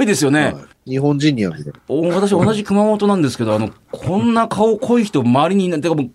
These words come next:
Speaker 1: う、本当にあの、西洋の方っていう、あの、<laughs> テルマエ・ロマエとか映画に出てきた、あの、阿部寛さんとかぐらい顔が濃いっていう。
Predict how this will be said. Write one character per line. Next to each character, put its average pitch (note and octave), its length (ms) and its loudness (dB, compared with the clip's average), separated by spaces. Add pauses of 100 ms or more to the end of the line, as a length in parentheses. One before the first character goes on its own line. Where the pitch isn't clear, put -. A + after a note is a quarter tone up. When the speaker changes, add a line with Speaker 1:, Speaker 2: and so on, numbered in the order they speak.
(220)
Speaker 1:
う、 D#3 160 -10
本 C#4 180 2
当 C#4 100 -2
に A3 180 0
あ F#3 80 0
の、 F#3+ 80 0
西 C4+ 480 0
洋 F3+ 180 4
の A#2 120 0
方 B2+ 240 -2
っ B2 100 -6
て A#2+ 120 -4
い G#2 100 0
う、 G2 160 -2
あ G2+ 80 -2
の、 G2+ 160 -2 (300)
<laughs> - 280 -20
テ G3 140 0
ル C4+ 140 4
マ C#4 200 4
エ・ B3+ 60 4
ロ B3+ 120 2
マ A#3 200 4
エ C#3 80 -2
と B2 100 -2
か G#2+ 140 0
映 F#3+ 240 2
画 G3+ 100 2
に F#3+ 80 0
出 G3 80 0
て D3+ 140 -2
き - 60 -18
た、 A#2 180 0
あ A2 40 0
の、 A2 120 -2
阿 C3+ 60 0
部 A3+ 100 0
寛 B3+ 240 0
さ D3+ 120 -2
ん B2+ 40 -2
と A#2+ 80 -2
か A#2+ 80 0
ぐ C#3+ 80 0
ら C3+ 120 2
い G#2 120 0
顔 A#2 180 -2
が A#2 80 0
濃 B2 160 0
い G2+ 60 0
っ - 80 -8
て F#2 120 -8
い E2 140 -8
う。 C#2+ 240 -12